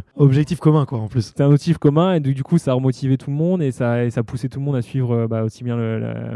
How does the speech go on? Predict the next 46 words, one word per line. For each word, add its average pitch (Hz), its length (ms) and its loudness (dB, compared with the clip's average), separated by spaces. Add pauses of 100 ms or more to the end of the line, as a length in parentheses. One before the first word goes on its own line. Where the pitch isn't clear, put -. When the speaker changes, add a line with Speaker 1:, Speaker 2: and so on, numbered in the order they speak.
(460)
Speaker 2:
le, 117 140 -10
la 113 120 -4
réparation 117 400 0
de 117 40 0
la 110 80 2
clave 151 300 6
que - 100 0
de 120 260 4
moi 120 280 0
garder, 117 300 2
euh, 113 200 2
aussi, 117 320 0
euh, 110 180 4
deux, 120 180 6
deux 120 120 4
blessures 117 320 2
d'affilée 120 460 0
pour 113 140 -4
se - 80 -12
motiver, 120 340 2
se - 80 -6
remettre, 113 400 0
se - 80 -10
remettre 113 180 0
dans 117 100 0
le, 113 100 -2 (240)
dans 117 100 2
le 113 60 -2
sport 151 260 2
et, 131 80 -6 (320)
et 123 80 -6
se - 80 -10
mettre 123 160 -2
un, 113 440 -2
un 117 100 -6
coup - 100 -10
de 117 60 -8
pied 117 120 -2
au 120 60 0
cul. 208 180 -6 (400)
Et 113 60 -6
donc 117 160 4
là, 151 120 6
on 143 80 8
fait 120 140 4
ça. 165 320 4